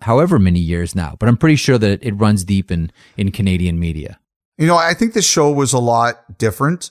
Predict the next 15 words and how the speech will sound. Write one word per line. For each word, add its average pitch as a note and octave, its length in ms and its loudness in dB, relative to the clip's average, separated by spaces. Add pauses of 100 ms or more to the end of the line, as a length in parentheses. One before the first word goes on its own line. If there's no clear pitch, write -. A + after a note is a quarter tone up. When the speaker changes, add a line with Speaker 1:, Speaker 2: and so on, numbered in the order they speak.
(120)
Speaker 2:
than A2+ 680 -2 (300)
what A#2 280 0
we B2+ 140 0
were A2 160 -2
used G#2+ 340 -4
to. F#3 300 -2 (600)
I G3 180 0
agree D3 260 2
with D#3 180 0
you A#2+ 140 -2
on G#2+ 180 -2
that. F#2+ 360 -12 (360)
You C#3 80 4
know, C#3+ 140 4
Amel, C3 720 2